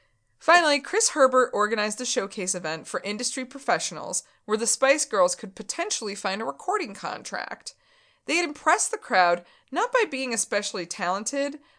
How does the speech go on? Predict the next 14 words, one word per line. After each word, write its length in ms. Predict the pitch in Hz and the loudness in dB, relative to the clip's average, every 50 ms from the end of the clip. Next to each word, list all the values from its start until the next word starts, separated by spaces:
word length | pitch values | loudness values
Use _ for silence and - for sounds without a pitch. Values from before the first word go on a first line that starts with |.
| _ _ | _ _
but 160 | - 240 - | -2 0 4
by 100 | - 233 226 | 4 4 4
having 480 | 196 - 233 233 247 254 269 269 247 | 4 0 2 2 4 4 2 0 -2
the 100 | 208 202 | -4 -6
larger-than-life 760 | 196 196 190 185 190 208 208 233 208 190 180 180 175 170 170 - | -2 2 4 4 4 4 0 -4 -6 -6 -4 -2 -2 -2 -4 -2
attitude 680 | - 208 240 277 269 269 - - 196 165 156 156 175 - _ _ _ _ _ | 2 2 2 2 2 -2 -4 -4 -4 -6 -6 -8 -10 -14 _ _ _ _ _
that 120 | - 208 220 | -4 -2 0
is 100 | 214 - | 0 0
so 280 | - - 247 240 269 | 2 2 2 2 2
essential 440 | 302 277 - 240 190 185 185 - 175 | 4 2 2 2 0 -4 -4 -4 -6
for 240 | - - 196 - - | -2 -2 -4 -4 -2
any 260 | - 175 170 175 180 | -4 -4 -4 -6 -8
pop 360 | 180 - - - 151 143 143 - | -10 -4 0 2 2 2 2 0
supergroup. 640 | - - 160 - - - - - - - - _ | -2 -2 -2 -6 -8 -12 -10 -12 -16 -16 -16 _